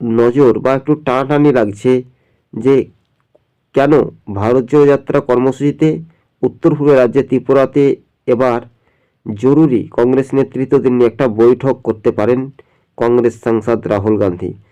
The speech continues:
সামা-, আহ, স্বাভাবিকভাবে বলার কিছু নেই, কেননা দু হাজার চব্বিশেই এবার দিল্লির মসনদ পরিবর্তন না প্রত্যাবর্তন, এটা এখন দেখার বিষয় রয়েছে। স্বাভাবিকভাবে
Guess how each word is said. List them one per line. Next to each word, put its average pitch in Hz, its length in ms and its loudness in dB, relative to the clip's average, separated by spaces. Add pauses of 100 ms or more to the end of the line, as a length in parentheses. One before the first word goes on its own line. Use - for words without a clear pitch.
(400)
সামা-, 113 400 -4
আহ, 120 100 0
স্বাভাবিকভাবে 143 680 2
বলার 147 500 0
কিছু 143 280 -4
নেই, 123 220 2 (540)
কেননা 127 520 0 (460)
দু 117 120 2
হাজার 135 240 2
চব্বিশেই 139 680 -2 (100)
এবার 120 300 -2
দিল্লির 127 400 0 (600)
মসনদ 113 640 0 (920)
পরিবর্তন 139 640 0
না 139 140 0
প্রত্যাবর্তন, 113 760 -2
এটা 107 260 0
এখন 120 420 0 (540)
দেখার 117 520 -2
বিষয় 123 360 0
রয়েছে। 98 360 0 (1600)
স্বাভাবিকভাবে 160 880 0